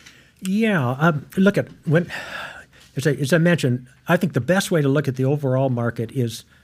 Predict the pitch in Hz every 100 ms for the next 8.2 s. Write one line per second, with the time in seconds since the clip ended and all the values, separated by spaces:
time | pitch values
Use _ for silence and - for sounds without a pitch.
0 | _ - 147 135 117 117 135 202 202 160
1 | 160 143 135 131 131 139 151 175 - 147
2 | 143 127 127 120 110 110 139 170 170 143
3 | 143 120 113 113 - _ _ - 127 147
4 | 175 165 165 165 - 139 127 135 131 127
5 | - 117 143 156 151 139 - 147 147 139
6 | 160 143 180 147 127 180 185 120 117 110
7 | 117 101 113 104 107 120 135 131 170 151
8 | 135 -